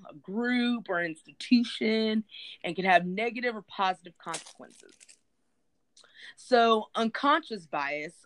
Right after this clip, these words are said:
also known as implicit bias, are social stereotypes about certain groups of people that individuals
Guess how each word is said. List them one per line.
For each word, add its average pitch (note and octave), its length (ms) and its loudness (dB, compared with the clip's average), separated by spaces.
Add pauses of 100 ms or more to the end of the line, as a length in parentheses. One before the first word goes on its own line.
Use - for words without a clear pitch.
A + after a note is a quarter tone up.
also G3+ 320 -2
known G3 220 -4
as F#3 180 -4
implicit F#3 640 -10
bias, C#3+ 400 -10 (160)
are E3 120 -4
social G3+ 400 -10
stereotypes G3+ 840 -4
about E3+ 760 -6 (320)
certain G3 480 -8
groups F#3 320 -14
of D#3 140 -12
people D#3+ 560 -8 (340)
that F3 160 0
individuals E3+ 600 -8